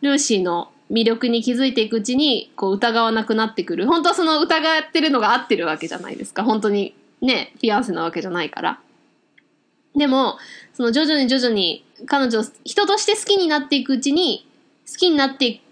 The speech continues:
いくことに気づく。そのロマンス的に。だけど、お兄さんの相手だからダメだしっていう、その目の切ない表情が、<laughs> ってなるんですけど、この二人をね、応援したくなる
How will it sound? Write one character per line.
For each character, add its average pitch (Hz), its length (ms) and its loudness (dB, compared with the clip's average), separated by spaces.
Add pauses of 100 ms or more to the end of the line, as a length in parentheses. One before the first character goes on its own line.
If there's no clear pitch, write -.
(340)
い 220 140 -2
く - 40 -20
こ 233 80 2
と 269 100 4
に 220 140 0
気 202 140 -4
づ 190 160 -4
く。 185 160 -4
そ 196 100 -4
の 190 60 -2
ロ 190 100 -2
マ 190 200 0
ン 196 60 -2
ス - 60 -10
的 196 240 -6
に。 208 220 -4
だ 294 120 0
け 302 100 0
ど、 285 260 0 (480)
お 277 100 4
兄 339 200 4
さ 247 160 2
ん 208 80 0
の 202 80 2
相 196 220 2
手 220 80 0
だ 208 120 2
か 190 120 -2
ら 185 260 0
ダ 214 120 0
メ 240 120 2
だ 233 120 2
し 220 300 -2
っ - 0 -
て 214 120 -2
い 196 40 2
う、 202 40 2
そ 220 120 0
の 214 220 0 (260)
目 370 180 2
の 359 100 4 (380)
切 349 400 2
な 330 160 2
い 349 100 4
表 330 240 2
情 330 180 0
が、 311 140 0
<laughs> - 0 -
っ - 0 - (1500)
て - 1600 -4
な 277 140 2
る 247 120 2
ん - 20 -2
で 214 100 0
す 220 80 -8
け 233 60 2
ど、 226 100 0
こ 240 100 0
の 240 120 2
二 302 180 0
人 294 160 2
を 254 60 2
ね、 269 300 2
応 233 240 2
援 233 180 2
し 277 80 -6
た 240 120 2
く 240 120 0
な 233 180 2
る 196 280 0